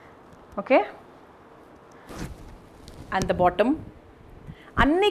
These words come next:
కలర్స్ ప్రతి వెరైటీలో it is the same, ఇంచుమించు ఒకటి రెండు కలర్స్ ఏదైనా యాడ్ అవుతున్నాయి అనుకుంటున్నాను నేను. So like all these colors we have seen in, we have, we have seen in every design. six forty.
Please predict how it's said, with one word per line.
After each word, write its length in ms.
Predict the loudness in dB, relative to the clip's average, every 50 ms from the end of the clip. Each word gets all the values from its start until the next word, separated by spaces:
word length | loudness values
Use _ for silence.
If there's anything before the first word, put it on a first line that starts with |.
| 6
కలర్స్ 440 | 6 8 10 10 8 8 8 8 8 10 10 8 6 2 4 8
ప్రతి 300 | 10 10 10 10 8 6 8 8
వెరైటీలో 520 | 8 8 8 8 6 6 4 4 6 6 6 6 4
it 80 | 4 4 4
is 80 | 4 2
the 60 | 2 2
same, 180 | 2 2 2 0 -4 -10 -18 -20 -10 -2 2 4
ఇంచుమించు 420 | 4 4 4 4 2 2 0 0 0
ఒకటి 220 | 2 2 2 4 6 6
రెండు 160 | 6 6 6 6 8
కలర్స్ 220 | 8 8 6 4
ఏదైనా 160 | 2 2 2 4
యాడ్ 140 | 6 8 8 6
అవుతున్నాయి 300 | 6 4 0 0 2 0
అనుకుంటున్నాను 420 | 0 -2 -4 -4 -2 0 2 2 2
నేను. 140 | 4 4 4 4 4 2 -4 -18 -20 -18 -16 -12 -2 4
So 80 | 6 8 8 10 10 8 8
like 140 | 6 6 6 8 10
all 220 | 12 12 12 12 12 10
these 140 | 6 4 6 6
colors 200 | 6 6 6 4 4
we 60 | 4 4 4
have 120 | 4 4 2 0
seen 160 | 2 4 6 6
in, 80 | 6 4 2 0 2 4
we 80 | 6 8
have, 140 | 10 10 8 8
we 40 | 6 4
have 120 | 4 4 4
seen 120 | 2 4 4 6
in 60 | 6 4
every 200 | 4 4 4 4 4
design. 260 | 4 4 4 2 2 0 -6 -10 -18 -20 -20 -20 -18 -16 -16 -18 -18 -18 -8 -6 -4 -4 -4 -6 -10 -14 -18 -16 -12 -10 -8 -8 -8 -8 -10 -14 -18 -18 -18 -18 -8 -4
six 160 | -4 -4 -2 -2 -2
forty. 220 | -2 -2 -4 -8